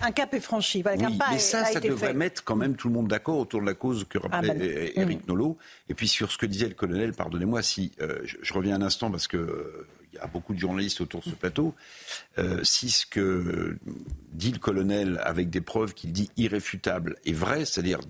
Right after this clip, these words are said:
Speaker 2: des journalistes qui appartiennent, on va pas citer les noms, mais de
Speaker 1: Ah, mais si, si.
Speaker 2: très grandes agences.
Speaker 1: Ah non, non, mais on va les citer parce
Speaker 2: Alors,
Speaker 1: que on
Speaker 2: bah,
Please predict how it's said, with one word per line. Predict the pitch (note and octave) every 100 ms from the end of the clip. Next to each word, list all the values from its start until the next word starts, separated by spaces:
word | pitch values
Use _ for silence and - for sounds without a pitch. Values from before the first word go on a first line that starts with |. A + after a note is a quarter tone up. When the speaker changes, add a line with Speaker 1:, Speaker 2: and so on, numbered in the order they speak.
| D2+
Speaker 2:
des | D#2 D#2 G#2+ G2+
journalistes | F2 A2 A2 A2 A2 G#2+ -
qui |
appartiennent, | G2+ - - D3+ G2+
on | F2+
va | F2+
pas | A2+
citer | - A2
les | A#2+
noms, | B2+ C#3+
mais | G#2+
de | F#2 -
Speaker 1:
Ah, |
mais | A#3+
si, | F#3
si. | G#3+
Speaker 2:
très | - E3+
grandes | D#3 C3+ D#3+ B2
agences. | B2 A#2+ D#3+ B2
Speaker 1:
Ah |
non, | C4+
non, | C#4+
mais | G#3+ F#3
on |
va | F3
les | F3
citer | F3 A3 A4+
parce | -
Speaker 2:
Alors, | A3+ A3+
Speaker 1:
que | C4+
on |
Speaker 2:
bah, | C4 A3+